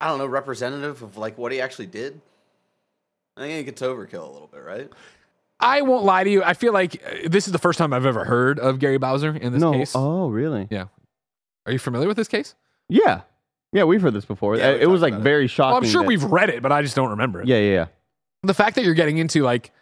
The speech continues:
Speaker 2: they're selling devices and doing all this stuff. I thought we, when it started off that it was sens-, the hacker message, I was like, "Oh,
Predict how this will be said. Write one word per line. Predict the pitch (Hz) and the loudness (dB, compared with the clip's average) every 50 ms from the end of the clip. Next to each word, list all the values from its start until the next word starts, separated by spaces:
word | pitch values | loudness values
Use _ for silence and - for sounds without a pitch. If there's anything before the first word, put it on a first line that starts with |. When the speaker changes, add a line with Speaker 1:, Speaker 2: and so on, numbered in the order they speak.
| _ _ _ _ _ _ _ _ _ _ _ | _ _ _ _ _ _ _ _ _ _ _
Speaker 2:
they're | 156 165 156 | 0 0 0
selling | - - - 190 185 190 196 190 180 | 0 0 2 2 2 2 2 2 2
devices | 160 139 123 160 151 147 - - 175 156 151 | 2 2 2 0 0 0 -2 -2 0 0 -2
and | 143 131 | -2 0
doing | 139 151 151 151 143 | 2 2 2 2 2
all | 147 139 131 | 2 0 2
this | 123 143 139 | 0 0 0
stuff. | - 202 165 | 0 -2 0
I | 165 208 220 | 2 2 2
thought | 254 240 202 | 2 4 4
we, | 185 180 - | 2 2 2
when | 160 165 170 | 0 0 0
it | 175 165 156 135 | 0 -2 -4 -4
started | - - 220 185 165 | 0 0 2 4 4
off | 170 160 147 - | 2 0 0 0
that | 147 135 | -2 -2
it | 131 | -2
was | 123 117 - | -2 -4 -4
sens-, | - 143 131 - - | -4 -4 -4 -8 -10
the | - 131 123 113 | -10 -6 -6 -4
hacker | 85 - 139 135 - - 135 131 120 | -2 0 -2 -2 0 0 0 0 0
message, | 120 135 131 - 139 127 - - _ _ - | 0 -2 -4 -4 -8 -10 -10 -18 _ _ -4
I | 151 | -4
was | 156 | -4
like, | 160 - | -2 -2
"Oh, | 165 156 135 110 101 101 104 | 0 0 0 0 -2 -4 -4